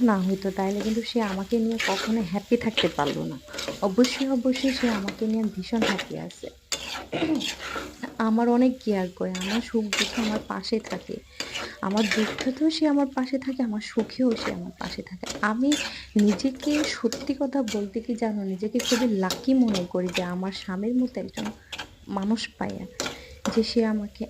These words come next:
এতটা ভালোবাসে, এতটা হ্যাপি, এতটা হ্যাপি রাখে। আমি, আমি যে পর্যায়ে আছি, আমি যে পর্যায়ে আছি, যে, যে জায়গাটায় আছি, মানুষ দুই চার বছর সহ্য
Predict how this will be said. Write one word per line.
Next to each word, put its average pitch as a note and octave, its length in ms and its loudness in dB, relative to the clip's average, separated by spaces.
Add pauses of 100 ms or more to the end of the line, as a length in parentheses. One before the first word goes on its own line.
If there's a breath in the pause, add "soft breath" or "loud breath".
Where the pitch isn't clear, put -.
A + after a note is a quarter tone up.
এতটা A3+ 440 -2
ভালোবাসে, F#3 580 -4
এতটা G3 400 -4
হ্যাপি, - 380 -2 (520)
এতটা B3+ 480 6
হ্যাপি G#3 380 0
রাখে। F#3+ 340 -2 (140)
আমি, A3+ 300 4 (600 loud breath)
আমি A3 280 6 (120)
যে B3 140 4 (140)
পর্যায়ে G3+ 500 4
আছি, F3+ 320 -4 (260)
আমি F#3+ 320 0 (280)
যে A#3 140 0 (100)
পর্যায়ে F#3 420 -2
আছি, F3+ 320 -12 (320)
যে, F#3+ 200 -6 (380)
যে F#3 220 0
জায়গাটায় G3 540 0
আছি, F3+ 260 -4
মানুষ F#3+ 320 0
দুই F#3+ 200 0
চার A#3 200 2
বছর A3+ 300 0
সহ্য - 360 -4